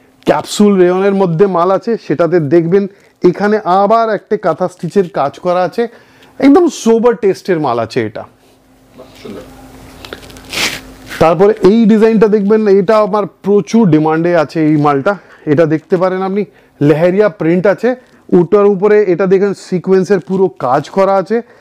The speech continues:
Speaker 1: তারপরে সঙ্গে হাতায়ও কাজ করা আছে।
Speaker 2: লেহেরিয়া প্রিন্টের মধ্যে।
Speaker 1: ইয়েস। এটার পরে আমি আপনাকে বুটিক টেস্টটা দেখাচ্ছি। এই দেখুন, pure কটনের মধ্যে বুটিক test। boutique test মোটামুটি আপনি বুঝে নিন, আহ, দুশো কুড়ি,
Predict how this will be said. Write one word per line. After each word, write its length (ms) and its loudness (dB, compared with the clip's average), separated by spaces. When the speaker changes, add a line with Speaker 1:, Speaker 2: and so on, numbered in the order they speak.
Speaker 1:
তারপরে 420 2
সঙ্গে 400 -2
হাতায়ও 500 -2
কাজ 320 -4
করা 260 -6
আছে। 240 -12
Speaker 2:
লেহেরিয়া 280 -14
প্রিন্টের 260 -20
মধ্যে। 420 0
Speaker 1:
ইয়েস। 360 -2
এটার 200 2
পরে 160 2
আমি 180 2
আপনাকে 320 2
বুটিক 360 0
টেস্টটা 320 0
দেখাচ্ছি। 600 -4
এই 140 2
দেখুন, 280 0
pure 360 2
কটনের 460 -4
মধ্যে 400 0
বুটিক 420 -6
test। 340 -10
boutique 300 2
test 280 0
মোটামুটি 460 0
আপনি 180 0
বুঝে 260 0
নিন, 280 -4
আহ, 240 0
দুশো 560 0
কুড়ি, 360 0